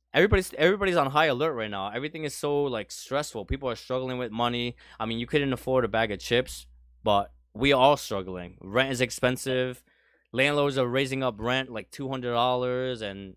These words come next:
everything is so expensive. So I can, I can understand how everybody can be on edge. But still, it's like,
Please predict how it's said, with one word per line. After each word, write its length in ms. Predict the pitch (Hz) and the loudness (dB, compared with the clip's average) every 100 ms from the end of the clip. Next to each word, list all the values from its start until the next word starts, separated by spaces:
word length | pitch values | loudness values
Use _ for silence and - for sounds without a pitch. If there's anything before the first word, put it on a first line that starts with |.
| - | -10
everything 280 | 127 143 143 | -8 -6 -8
is 80 | 127 | -6
so 80 | |
expensive. 420 | 127 - 135 117 101 | -8 -6 -10 -8 -8
So 100 | 110 | -6
I 60 | |
can, 200 | 113 123 - _ _ _ | -6 -8 -10 _ _ _
I 80 | 131 | -4
can 140 | 165 | -2
understand 340 | 160 147 151 135 | -2 -2 -4 -2
how 80 | 123 | -2
everybody 240 | 127 120 | -2 -6
can 160 | 113 113 | -10 -10
be 200 | 117 117 | -8 -6
on 240 | 104 107 92 | -6 -6 -6
edge. 520 | 107 95 87 - - _ _ _ _ _ _ | -6 -6 -10 -20 -20 _ _ _ _ _ _
But 180 | 139 131 | -6 -6
still, 340 | - 165 139 | -4 0 0
it's 180 | 117 - | -2 -4
like, 260 | 127 113 | -4 -6